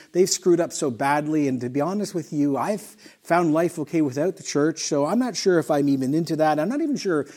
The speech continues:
if God actually wants to do that. Listen, I like my new post-covid life without the pressure of serving and going to church. And, you know, actually, it's pretty dangerous in culture right now, and many people don't like the church anymore, and online it's pretty hostile, and,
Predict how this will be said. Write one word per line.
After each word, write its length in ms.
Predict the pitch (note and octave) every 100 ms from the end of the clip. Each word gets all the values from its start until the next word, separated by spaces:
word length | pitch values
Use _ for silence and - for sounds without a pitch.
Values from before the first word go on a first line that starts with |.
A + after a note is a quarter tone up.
| - -
if 180 | C3 B2+
God 280 | D3 E3
actually 480 | D#3+ D3 - C3+ A2+
wants 360 | G#2+ D3 F#3+ -
to 100 | B2+
do 40 |
that. 180 | C3 C#3+
Listen, 260 | F3+ E3+ D#3+
I 120 | F#3+
like 240 | G3+ G3 E3+
my 120 | D3
new 180 | C#3 C3+
post-covid 680 | - C#3+ - D3 C3 B2
life 500 | A#2 A2 G#2+ - - -
without 260 | C#3 C#3+
the 80 | A2+
pressure 460 | - C#3+ C3 - F2+
of 100 | -
serving 800 | - A3 G#3 G3+ G3+ G3 G3 F3+ - -
and 140 | B2
going 240 | B2 A#2+ G#2
to 120 | F#2+
church. 720 | - - F#3 F3+ E3 - -
And, 200 | D#3 D#3+
you 60 | G#3+
know, 160 | A#3+
actually, 300 | A3 - G3
it's 100 | E3
pretty 260 | - D4+ B3+
dangerous 560 | C3 C3+ E3 F#3 G#3
in 100 | A#3+
culture 300 | G#3 A3 G#3+
right 200 | G#3+ G#3+
now, 320 | F#3+ G3+ G#3 G#3 - -
and 240 | D#3 C3 C#3+
many 220 | G3 G#3
people 220 | G3 F#3+
don't 200 | D#3 A#2
like 180 | D#3 E3+
the 80 | F3+
church 340 | - F#3+ -
anymore, 580 | F#3 F3 E3+ F3 F3 D#3
and 120 | B2
online 340 | D3 D3 D3+ D3+
it's 120 | -
pretty 220 | C#3+ C3
hostile, 880 | A2+ F3 F3 - F#3 E3+ E3 D#3 B2+
and, 160 | A2+